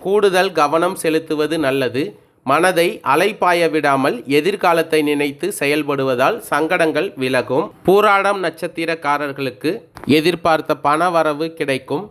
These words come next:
செய்யும் தொழிலில் லாபம் அதிகரிக்கும். ஜூன் மாதம் பத்தொன்பதாம் தேதி முதல் சனி வக்ரம் அடைவதால் இதுவரையில் எளிதாக நிறைவேற்றி வந்த முயற்சிகளில் தடை தாமதம்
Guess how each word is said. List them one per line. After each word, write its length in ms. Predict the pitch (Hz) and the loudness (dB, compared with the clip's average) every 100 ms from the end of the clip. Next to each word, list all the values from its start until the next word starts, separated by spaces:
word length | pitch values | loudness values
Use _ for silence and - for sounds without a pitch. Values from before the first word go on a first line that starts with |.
| _ - | _ -4
செய்யும் 460 | 165 170 180 208 214 | 0 0 2 0 0
தொழிலில் 560 | 180 165 156 160 180 196 143 | 2 2 4 4 2 2 4
லாபம் 380 | 156 165 170 175 | 4 2 -2 -4
அதிகரிக்கும். 720 | 131 147 151 139 135 139 165 - _ - - - - 123 131 | -4 -2 -4 -4 -6 -6 -6 -8 _ -20 -20 -20 -8 -2 2
ஜூன் 260 | 202 214 190 | 4 2 2
மாதம் 320 | 160 151 165 - | 2 2 -2 0
பத்தொன்பதாம் 640 | 151 202 196 190 180 175 | 0 0 0 2 2 0
தேதி 300 | - 165 147 | 0 0 2
முதல் 360 | 143 139 143 190 - - | -2 0 0 0 -6 -6
சனி 300 | 160 160 185 | 0 2 2
வக்ரம் 480 | 175 151 - 196 185 151 | 2 0 0 0 2 2
அடைவதால் 500 | 147 135 123 156 - - _ - | 2 2 2 2 -2 -12 _ -2
இதுவரையில் 680 | 165 175 165 160 160 175 226 139 151 | 0 2 4 4 4 0 -4 -2 0
எளிதாக 480 | 202 180 170 190 | 2 2 2 0
நிறைவேற்றி 640 | 202 160 170 170 170 165 160 | 0 0 0 0 -2 -2 -2
வந்த 260 | 147 139 139 | 0 0 -2
முயற்சிகளில் 800 | 131 143 165 160 151 147 143 214 - | -2 0 0 0 -2 0 0 0 0
தடை 300 | 147 160 202 196 | 2 2 0 0
தாமதம் 440 | 151 151 147 160 | 2 2 0 0